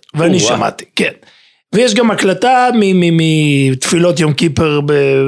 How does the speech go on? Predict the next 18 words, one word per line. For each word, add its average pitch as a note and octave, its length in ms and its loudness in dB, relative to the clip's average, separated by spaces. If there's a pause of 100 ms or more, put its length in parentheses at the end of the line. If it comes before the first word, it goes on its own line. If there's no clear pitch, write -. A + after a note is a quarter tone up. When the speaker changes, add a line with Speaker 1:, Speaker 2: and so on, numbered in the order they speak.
(160)
Speaker 1:
בסמדרש D3+ 480 -2
מאוד D#3 180 0
גדול D3+ 260 0
בירושלים, D#3 640 0
שאני D3+ 180 -2
מכיר D3 320 -2
אישית, B3+ 420 0 (280)
Speaker 2:
<laughs> - 280 -10
Speaker 1:
ו-, F3+ 340 0
וכולי C4 420 0
וכולי. E3+ 420 0 (500)
עכשיו, C#4 320 -2 (180)
אז F3 120 -4
בהקלטה A#3 360 0
יש E4+ 220 0
שקר, G#3 320 -2
ו-, D#3+ 80 -2 (120)
ו-, C#3+ 180 0